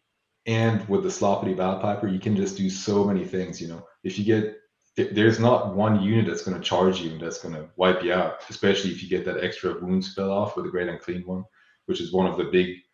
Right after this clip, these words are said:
reasons he's in this list. If the Plague Bearers went out, he's going out as well,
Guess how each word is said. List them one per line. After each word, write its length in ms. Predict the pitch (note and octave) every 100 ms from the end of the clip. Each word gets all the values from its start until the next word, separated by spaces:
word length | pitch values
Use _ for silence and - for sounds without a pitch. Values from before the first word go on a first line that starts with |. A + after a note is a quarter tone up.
| _ _ G2
reasons 380 | G#2+ G#2+ G2
he's 160 | G2 F#2+
in 120 | F#2+
this 180 | F2 -
list. 220 | G2 F#2+
If 120 | -
the 80 | F#2+
Plague 260 | - G#2 G2
Bearers 260 | G#2+ G#2+ G#2+
went 180 | G#2
out, 320 | G#2+ A2+ - -
he's 160 | G#2 G2
going 220 | F#2+ F#2
out 200 | F#2 F2+
as 100 | D#2+
well, 380 | F2 F#2 F#2